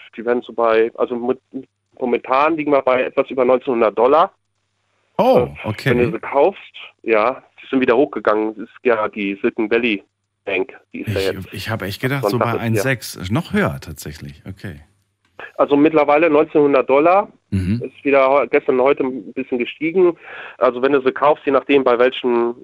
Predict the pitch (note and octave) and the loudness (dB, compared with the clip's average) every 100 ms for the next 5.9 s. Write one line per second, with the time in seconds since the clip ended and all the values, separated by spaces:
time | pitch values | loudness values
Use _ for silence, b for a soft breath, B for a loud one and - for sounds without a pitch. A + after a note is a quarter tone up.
0 | - C#3+ D3+ D3 C#3 C#3+ C#3+ C#3 C#3+ B2+ | -8 -2 2 2 2 2 2 2 2 2
1 | C3 - C3+ - B2+ B2+ B2 C3 - C3+ | 0 -2 -4 -2 0 2 2 0 -2 -6
2 | B2+ B2 - D3 D3+ - D3+ C3 - - | 0 0 0 -2 -2 -4 -4 -4 -6 -12
3 | - B2+ B2+ - A#2 A2+ G#2+ G#2 G#2+ F#2+ | -2 0 0 -2 0 0 0 0 0 -4
4 | _ - A2+ G#2 F#2+ F#2 - E2 D2 C#2 | _ -6 -4 -2 -4 -6 -12 -18 -18 -18
5 | C#2+ C#2+ G#2 G#2+ A#2+ B2 A#2+ A#2+ B2 | -12 -8 -4 0 2 2 2 0 -2